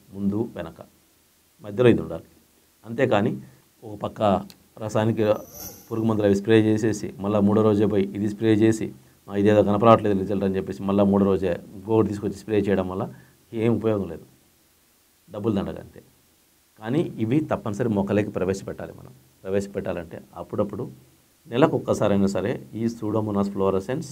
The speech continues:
మరియు Bacillus subtilis, అంటే మన కంపెనీలో Flick, server ఇవి ఉంటాయి, వాటిని మధ్యలో అదొక కేజీ, ఇదొక కేజీ, ఒక రెండు కేజీల బెల్లంలో నలభై ఎనిమిది గంటలు వృద్ధి చేసుకొని స్ప్రే చేయడం వల్ల ఇవి మొక్కలోకి ప్రవేశించి అక్కడ లోపల ఉంటాయి already.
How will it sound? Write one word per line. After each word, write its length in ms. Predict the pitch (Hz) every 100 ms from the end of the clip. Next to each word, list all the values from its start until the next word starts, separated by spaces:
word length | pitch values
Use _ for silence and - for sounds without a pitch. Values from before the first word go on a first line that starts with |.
| - _ _ _ _ _
మరియు 220 | 104 104 127
Bacillus 520 | - 98 95 107 117 -
subtilis, 460 | - - 80 76 - - _ _ _ _
అంటే 140 | 95 101
మన 160 | 104
కంపెనీలో 380 | 101 98 101 117
Flick, 560 | 120 104 101 - 123 131 - _ _ _ -
server 300 | 101 98 -
ఇవి 160 | 104 95
ఉంటాయి, 180 | 87 - _ _ _ _ _ _
వాటిని 680 | 101 107 117 120 101 101 127 -
మధ్యలో 600 | 101 98 127 107 117 131 - - _ _ _ _ _ -
అదొక 180 | 127 131
కేజీ, 280 | 127 123
ఇదొక 240 | 139 110 101
కేజీ, 420 | 107 95 92 95 -
ఒక 100 | 107
రెండు 160 | 113 107
కేజీల 240 | 104 101
బెల్లంలో 540 | 98 95 95 92 92 - _ 107
నలభై 180 | 110
ఎనిమిది 220 | 107 104 98
గంటలు 200 | 98 104
వృద్ధి 260 | 90 92 101
చేసుకొని 460 | 95 - 95 117 -
స్ప్రే 280 | - 110 104
చేయడం 340 | 104 92 85
వల్ల 300 | 82 90 - -
ఇవి 160 | 110
మొక్కలోకి 420 | 110 101 101 120 120
ప్రవేశించి 420 | 110 107 107 113
అక్కడ 140 | - 113
లోపల 260 | 139 131
ఉంటాయి 220 | 95 87
already. 240 | - -